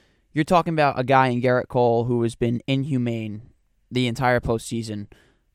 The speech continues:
Really, actually, he's been inhumane since May, where he went twenty-something starts with a nineteen and oh record. And I'm not a record guy, but that says a lot. You're talking about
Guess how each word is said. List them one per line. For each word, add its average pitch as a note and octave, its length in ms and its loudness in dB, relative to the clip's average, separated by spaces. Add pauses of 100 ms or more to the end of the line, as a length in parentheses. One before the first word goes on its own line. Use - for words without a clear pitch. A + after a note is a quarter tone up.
Really, F#3+ 400 6
actually, D#3 340 0
he's C3+ 140 -4
been D3 160 0
inhumane B2+ 580 -2
since - 540 -6
May, A#2 460 -2
where A#2+ 420 -4
he B2+ 220 -6
went B2 280 -4 (640)
twenty-something C#3+ 600 -2
starts B2 560 -2
with B2+ 160 -2
a B2 40 -6
nineteen B2 400 -6
and A2+ 100 -10
oh G#2 80 -12
record. A2 380 -14
And G2 120 -14
I'm C3 120 -8
not C3+ 160 -2
a - 20 -2
record B2 340 -6
guy, A#2 200 -2
but A2+ 160 -8
that A#2 180 -4
says A2 160 -8
a G#2 60 -14
lot. D#2+ 360 -14 (680)
You're E3+ 220 2
talking F3+ 420 0
about C#3 400 2